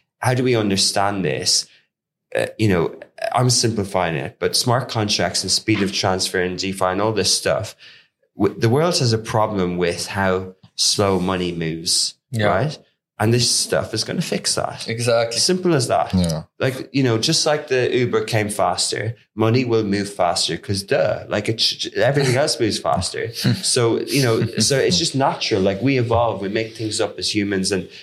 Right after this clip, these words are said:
Speaker 1: it's just gonna happen. And the same with Web three. Uh, w-, what, what is wrong here?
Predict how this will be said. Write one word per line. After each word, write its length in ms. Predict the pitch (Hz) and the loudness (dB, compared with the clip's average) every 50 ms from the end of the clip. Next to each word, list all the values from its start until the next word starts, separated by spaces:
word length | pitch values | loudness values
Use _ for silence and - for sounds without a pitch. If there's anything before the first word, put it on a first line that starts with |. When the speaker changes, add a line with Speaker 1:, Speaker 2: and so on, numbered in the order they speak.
| - _ _ | -20 _ _
Speaker 1:
it's 180 | - 110 - | 0 0 2
just 180 | - 120 - - | 2 0 0 0
gonna 160 | 123 110 107 | 0 0 2
happen. 500 | 107 123 139 - - - 82 80 90 95 _ _ _ | 0 -2 -4 -4 -6 -8 -10 -10 -10 -12 _ _ _
And 100 | 117 120 | 2 2
the 40 | 120 | 2
same 460 | - - 143 139 143 147 135 127 135 - - - _ _ _ | 4 2 2 2 2 0 -2 -4 -6 -10 -18 -20 _ _ _
with 160 | 113 117 113 | 2 2 2
Web 240 | 113 113 113 104 90 | 2 2 2 2 0
three. 560 | - - - - 123 117 110 92 - 98 - - _ _ _ _ _ _ _ _ _ _ _ _ - _ - _ - | -2 -4 -2 0 2 2 2 2 0 -4 -8 -12 _ _ _ _ _ _ _ _ _ _ _ _ -20 _ -12 _ 0
Uh, 400 | 101 98 98 98 92 82 60 - | 2 4 4 4 4 2 0 -4
w-, 260 | - - - 87 - - | -6 -4 -4 -4 -4 0
what, 300 | - 123 127 113 113 - | 0 0 0 0 -2 -2
what 200 | 113 123 135 123 | 0 0 2 2
is 180 | 127 113 104 - | 2 0 2 2
wrong 260 | 110 107 117 117 117 | 2 2 2 0 0
here? 420 | 113 101 95 80 76 76 73 90 | 0 0 0 0 0 0 -4 -6